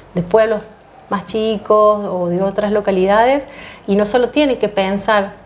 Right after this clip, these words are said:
que, qué van a estudiar, qué van a hacer, sino dejar sus casas, dejar sus lugares, aprender a vivir solos, manejarse de,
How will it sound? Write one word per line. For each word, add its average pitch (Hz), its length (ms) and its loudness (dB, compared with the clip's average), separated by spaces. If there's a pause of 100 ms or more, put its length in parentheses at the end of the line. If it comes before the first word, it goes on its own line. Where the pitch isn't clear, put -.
que, 170 460 2
qué 262 160 2
van 254 140 0
a 226 40 -4
estudiar, 220 760 0 (180)
qué 220 80 -2
van 226 120 -2
a 214 40 -2
hacer, 226 320 2
sino 226 560 2 (340)
dejar 214 380 0
sus 247 200 -4
casas, 226 800 0
dejar 180 320 0
sus 220 180 0
lugares, 240 920 0 (300)
aprender 190 440 -2
a 214 60 4
vivir 202 320 2
solos, 240 540 2
manejarse 208 720 -2
de, 190 420 2